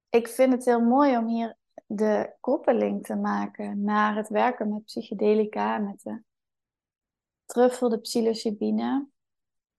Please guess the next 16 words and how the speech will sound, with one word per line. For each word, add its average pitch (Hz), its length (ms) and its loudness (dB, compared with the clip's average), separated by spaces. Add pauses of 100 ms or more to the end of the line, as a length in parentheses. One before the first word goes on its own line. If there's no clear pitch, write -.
(460)
Dat 202 280 -4
ik 202 120 -2
tijdens 202 380 -2
deze 208 300 0
twee 202 320 -6
weken 202 380 -6
ook 220 220 -8
heb 202 140 -12
gemicrodosed. 220 1080 -2 (560)
En 202 160 0
natuurlijk 214 480 0
zit 214 260 -6
er 226 120 -6
ook 208 180 2
nog 214 140 -4
psilocybine 214 920 -6